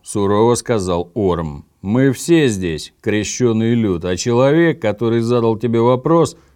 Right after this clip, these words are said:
священник». «О, чужеземцу узнать об этом не так-то просто», примирительно ответил Остен.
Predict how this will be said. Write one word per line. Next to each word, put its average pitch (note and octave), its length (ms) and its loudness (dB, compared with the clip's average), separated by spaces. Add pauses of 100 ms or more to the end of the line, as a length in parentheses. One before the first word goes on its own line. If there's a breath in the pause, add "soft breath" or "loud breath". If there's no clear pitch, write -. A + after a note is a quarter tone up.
(140 soft breath)
священник». F2+ 1200 -2 (480)
«О, E3 320 0
чужеземцу C#3+ 840 0
узнать C3+ 380 0
об B2 160 0
этом A2 300 -2
не A#2+ 80 0
так-то C#3+ 360 -4
просто», C#3+ 680 -2 (200)
примирительно G2+ 800 -2
ответил F#2 760 -6
Остен. E2+ 500 -2